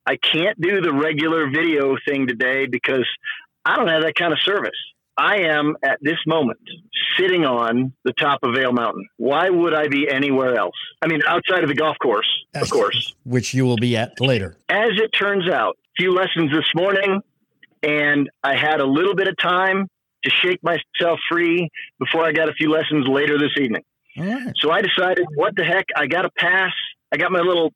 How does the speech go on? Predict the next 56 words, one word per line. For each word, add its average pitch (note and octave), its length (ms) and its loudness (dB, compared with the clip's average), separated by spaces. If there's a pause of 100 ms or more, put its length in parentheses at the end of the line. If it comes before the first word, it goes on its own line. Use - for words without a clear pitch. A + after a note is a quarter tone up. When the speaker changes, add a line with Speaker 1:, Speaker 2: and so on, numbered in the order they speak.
(240)
Speaker 1:
I C#3+ 60 2
bought D#3+ 200 0
my D#3+ 120 2
little, E3 320 4
uh, C3+ 240 2 (160)
my D3 80 2
little D#3 160 2
Epic E3+ 360 -2
Pass E3+ 300 0 (100)
for D3 140 0
all D#3 100 2
the D3 140 0
ski E3+ 180 0
resorts E3 440 0
and D#3+ 100 2
all E3 100 2
that D#3+ 160 0
stuff. F3 280 0 (180)
I E3+ 320 2
am C3+ 260 0
just C3+ 260 0 (280)
seriously D#3 480 0
thinking C#3 300 0
about A#2+ 360 2
every C#3+ 260 2
moment D3 340 2
that C3+ 80 2
I C3 100 2
get B2 380 0
because C#3 280 -2 (140)
I D#3+ 140 0
gotta A3+ 160 2
go G3+ 100 2
back G#3 160 0
to F3 80 2
Indiana F3+ 320 2
pretty C3 220 0
soon. C3 240 0 (260)
I E3 100 0
wanna F3 140 2
be D3 120 0
on C#3+ 100 0
top C#3+ 240 2
of C3+ 40 2
a C3+ 40 4
mountain C3+ 220 2
almost B2+ 260 -2
every B2+ 160 0
chance B2+ 280 -2
I A2+ 60 2
get. G#2+ 220 -2 (240)
Speaker 2:
Take G#2 220 -2
Speaker 1:
So D#3+ 180 0
guess E3+ 200 2
what? C#3+ 240 0
Speaker 2:
advantage. - 140 -8